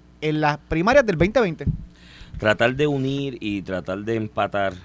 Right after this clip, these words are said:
Speaker 2: eh, y esto, el contrato en energía eléctrica es Mark Thatcher, es una de las empresas de él que toda la vida, de lo que yo he conocido, ha estado en la industria de seguro. Ha tenido contratos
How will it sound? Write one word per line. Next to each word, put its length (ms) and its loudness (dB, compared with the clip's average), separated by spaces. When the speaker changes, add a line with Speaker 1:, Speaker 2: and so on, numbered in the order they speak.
Speaker 2:
eh, 480 -8
y 140 -4
esto, 160 -4
el 80 -2
contrato 360 -8
en 60 -12
energía 300 -8
eléctrica 520 -6
es 120 -4
Mark 240 -8
Thatcher, 360 -10
es 200 -8
una 200 -10
de 100 -8
las 360 -4
empresas 640 -10
de 220 -4
él 100 -6
que 140 -4
toda 160 0
la 100 6
vida, 280 2
de 80 0
lo 100 -4
que 100 -6
yo 100 -4
he 20 -18
conocido, 400 -6
ha 20 -6
estado 220 -4
en 20 -4
la 60 -4
industria 340 -8
de 60 -14
seguro. 400 -8
Ha 120 -2
tenido 500 -4
contratos 720 -6